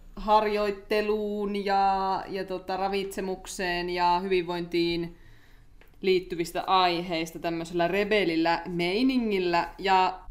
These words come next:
muistutellaanpas kaikkia muuten siitä, että myöhän ollaan nykyään iTunesissa. Olemme niin sanotusti vieneet homman nextille levelille. <laughs> Ja iTunesissa,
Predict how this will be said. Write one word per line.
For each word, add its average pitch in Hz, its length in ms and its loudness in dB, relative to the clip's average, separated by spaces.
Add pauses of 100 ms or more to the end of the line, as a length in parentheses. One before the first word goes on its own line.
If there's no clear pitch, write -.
(260)
muistutellaanpas 262 720 0
kaikkia 269 420 -2
muuten 175 220 -4
siitä, 233 440 -2
että 208 200 -6
myöhän 247 380 0
ollaan 214 420 0
nykyään 185 400 0 (240)
iTunesissa. 170 840 -6
Olemme 202 240 -2
niin 185 160 -4
sanotusti 156 480 -10 (460)
vieneet 185 480 0
homman 165 380 -2
nextille 202 560 -4
levelille. 202 760 -4
<laughs> - 60 -20 (960)
Ja 208 180 0 (540)
iTunesissa, 311 920 0